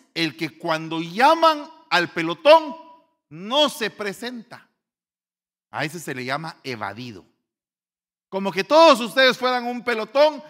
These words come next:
y sacáramos una lista de asistencia. Álvarez, presente. Beteta, presente.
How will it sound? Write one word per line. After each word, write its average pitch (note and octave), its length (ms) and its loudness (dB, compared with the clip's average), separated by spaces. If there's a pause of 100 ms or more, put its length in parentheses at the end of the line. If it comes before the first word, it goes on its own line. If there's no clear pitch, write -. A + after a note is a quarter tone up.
(180)
y D#3 80 -10
sacáramos F#3+ 640 -2
una F#3+ 520 0
lista F3+ 320 -8
de D#3 60 -4
asistencia. D3+ 680 -8 (560)
Álvarez, D#3 680 -4 (160)
presente. C#3 580 -8 (800)
Beteta, D3+ 640 -4
presente. C3+ 760 -2